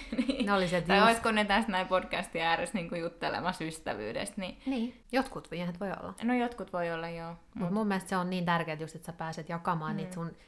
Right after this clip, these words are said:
Speaker 2: eri asioita. Ja sit
Speaker 1: Niin.
Speaker 2: välillä, jos sulla on niinku sille, että sä haluat puhua siitä sun kumppanista.
Speaker 1: Niinpä.
Speaker 2: Ei pahaa, mut vaikka keskustella jotain sun
Speaker 1: Niin, ja aina
Speaker 2: kokemuksia.
Speaker 1: sitä tulee vähän s-, semmonen ehkä, kaikilla varmaan tulee, jotka on parisuhteessa, niin sä niinku tarvit myös sitä, että sä just purat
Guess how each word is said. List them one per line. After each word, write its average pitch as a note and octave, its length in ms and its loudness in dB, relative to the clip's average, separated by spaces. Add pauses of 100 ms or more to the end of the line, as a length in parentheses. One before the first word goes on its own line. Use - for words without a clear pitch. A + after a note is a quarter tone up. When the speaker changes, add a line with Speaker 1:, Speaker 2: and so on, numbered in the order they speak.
(220)
Speaker 2:
eri C#4+ 340 -4
asioita. E3+ 540 -4
Ja A3 60 2
sit A#3+ 100 4
Speaker 1:
Niin. A#3 80 2
Speaker 2:
välillä, C4 240 4
jos A#3 160 -4
sulla G#3 240 2
on G3+ 140 2
niinku G#3 200 0
sille, G#3+ 160 -6
että G#3 100 -6
sä G3+ 60 -6
haluat G3 280 -2
puhua G3+ 200 -2
siitä F#3 240 -8
sun G3 180 -2
kumppanista. - 760 -4
Speaker 1:
Niinpä. A3 220 0
Speaker 2:
Ei B3+ 100 6
pahaa, G3+ 480 6
mut G3 200 -2
vaikka F3+ 220 0
keskustella E3+ 680 -2
jotain E3+ 400 -2
sun E3 240 -4 (180)
Speaker 1:
Niin, B3 220 6
ja A3 140 2
aina - 80 6
Speaker 2:
kokemuksia. B3 400 4
Speaker 1:
sitä G3 200 2
tulee F#3+ 260 2
vähän F#3+ 280 -4 (200)
s-, - 240 -16
semmonen E3 400 -10
ehkä, - 420 -12
kaikilla E3+ 360 -2
varmaan D#3+ 300 -6
tulee, E3 240 -6
jotka E3+ 220 -8
on E3 80 -6
parisuhteessa, E3+ 720 -8
niin F3 100 -12
sä F3+ 80 -14 (120)
niinku - 280 -10
tarvit E3+ 380 -10
myös E3+ 260 -12
sitä, - 240 -8 (500)
että F3+ 140 -12
sä F3 80 -2
just F3 260 -6 (180)
purat F3+ 300 0